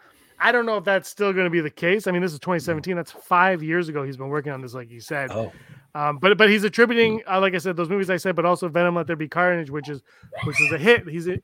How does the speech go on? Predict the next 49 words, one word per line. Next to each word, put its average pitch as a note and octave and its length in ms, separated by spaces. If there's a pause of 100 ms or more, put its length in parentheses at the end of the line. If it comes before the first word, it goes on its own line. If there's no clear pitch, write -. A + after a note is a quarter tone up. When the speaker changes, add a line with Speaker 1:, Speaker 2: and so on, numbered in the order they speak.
(260)
Speaker 1:
he's F3 160
saying G#3+ 240
these, E3 220 (100)
these D#3+ 260 (300)
dark F#3 320 (400)
movies, E3+ 400
these D3 160
adult-centric D#3 560
movies, D3+ 480
comic D#3+ 260
book B2+ 120
films, D3 240 (320)
are D3 40
becoming E3+ 400
a D3+ 40
hit, D#3+ 280
and D3 140
now E3+ 220
it D#3+ 60
seems D3+ 200
like C#3 120
a C3+ 40
perfect D3 340
time C#3 300 (320)
to F3 180
bring D3 380
Spawn D#3 640
back. D3+ 500 (640)
And C#3 280
Steve, F#3+ 300
I F3 100
don't F#3 120
know, F3+ 80
I E3+ 160
know F3+ 100
you're F3 160
not E3 80
a D#3+ 60
huge D#3+ 220
Spawn F3+ 500
guy, C3+ 300
but C#3 280 (720)
how D3+ 320
would D3+ 120
you C#3+ 40
Speaker 2:
I D#3 60
got D#3+ 160
Speaker 1:
feel? - 20
Speaker 2:
nothing. C3 260